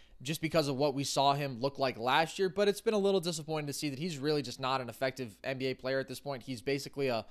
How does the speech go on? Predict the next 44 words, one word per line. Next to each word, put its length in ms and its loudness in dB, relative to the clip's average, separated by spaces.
subpar 640 2
catch 260 2
and 80 -12
shoot 180 -6
guy 180 4
half 180 2
the 60 -10
time. 320 -4
He 80 -4
has 120 -6
no 300 0
dynamism 640 -2
to 160 -8
his 140 -6
first 320 -4
step, 360 0
and 300 -2
he's 160 2
just 140 -2
really 160 4
struggling 400 2
out 140 0
there, 180 0
which 120 -6
is 80 -6
a 60 -4
bummer 300 2
because 340 -4
of 80 -8
how 140 2
great 200 -2
he 60 -2
was 160 -4
a 60 -10
couple 280 -4
years 220 -2
ago. 380 -2
But 280 8
my 240 4
selection 640 2
is 320 4
Robert 320 6
Covington 480 -4
because 600 4